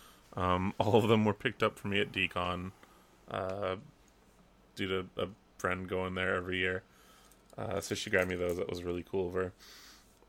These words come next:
Um, but, like, yeah, every time there's a drop, I'm just like, "I really wanna jump on those." Um, so they're the Biomasters,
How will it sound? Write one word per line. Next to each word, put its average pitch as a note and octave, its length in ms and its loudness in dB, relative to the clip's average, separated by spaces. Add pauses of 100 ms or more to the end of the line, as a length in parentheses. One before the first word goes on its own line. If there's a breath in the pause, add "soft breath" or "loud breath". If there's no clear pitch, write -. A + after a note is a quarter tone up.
(920)
Um, G#2 680 2 (1000)
but, A2+ 120 4
like, G2 520 8 (720)
yeah, G#2+ 180 6
every G#2 140 8
time C3 160 0
there's A#2+ 200 2
a A#2 40 0
drop, G2 380 6
I'm G2 180 -2
just F#2 140 -10
like, G2 140 -12
"I G2 120 -8
really F#2 200 -4
wanna F#2+ 200 -4
jump F2+ 240 -6
on F#2+ 120 -6
those." F#2 360 -6 (640 soft breath)
Um, F2+ 640 -2 (300)
so - 180 -2
they're A2 100 4
the G#2+ 80 2
Biomasters, G#2 1120 10